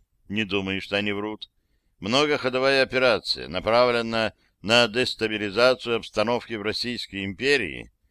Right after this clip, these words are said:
и отторжение от неё части территорий. Прежде всего, это богатые нефтью восточные территории и Польша.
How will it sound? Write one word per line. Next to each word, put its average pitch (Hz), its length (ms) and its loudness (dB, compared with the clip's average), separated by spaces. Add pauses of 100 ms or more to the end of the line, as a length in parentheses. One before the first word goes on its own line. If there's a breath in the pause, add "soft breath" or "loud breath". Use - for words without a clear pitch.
(220)
и 101 120 2
отторжение 131 840 2
от - 100 -10
неё 127 200 -4
части 117 500 -2
территорий. 87 680 -6 (520)
Прежде 120 380 4
всего, 147 360 -2 (360)
это 104 400 2
богатые 107 480 2
нефтью 104 460 -4
восточные 92 720 -2
территории 120 960 -4
и 117 120 -8
Польша. 92 560 -6